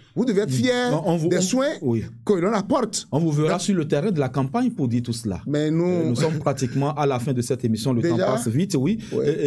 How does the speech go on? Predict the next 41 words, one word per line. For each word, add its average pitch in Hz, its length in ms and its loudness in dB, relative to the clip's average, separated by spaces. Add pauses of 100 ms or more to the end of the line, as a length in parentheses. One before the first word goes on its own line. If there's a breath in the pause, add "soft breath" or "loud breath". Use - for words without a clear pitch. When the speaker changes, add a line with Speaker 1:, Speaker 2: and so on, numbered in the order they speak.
(160)
Speaker 2:
et, - 20 0
et 127 40 0
vous 151 220 -2
allez 156 180 -2
nous 143 120 -2
dire 202 260 -2
à 147 100 -6
quand 269 240 -6
le 165 120 0
projet 135 260 -4
de 120 60 -4
société 113 420 -8
du 107 100 -6
chef 104 180 -6
de 101 60 -4
l'État, 101 240 -8
puisque - 200 -12
nous 113 100 -4
sommes 113 200 -6
en 101 60 -4
moins 107 120 -4
de 101 40 -6
trois - 240 -12
mois, 101 300 -8 (360 soft breath)
euh, 98 40 -6
de 98 80 -6
ces 98 260 -6
élections, 101 480 -8
nous 110 80 -4
sommes 113 200 -6
déjà 104 200 -4
dans 98 120 -8
la 98 80 -6
pré-campagne. 104 580 -12 (360 soft breath)
Le 101 80 -6
projet 117 200 -2
de 120 80 -2
société 113 460 -8
du 120 100 -6
président 98 280 -8
Talon, 120 400 -10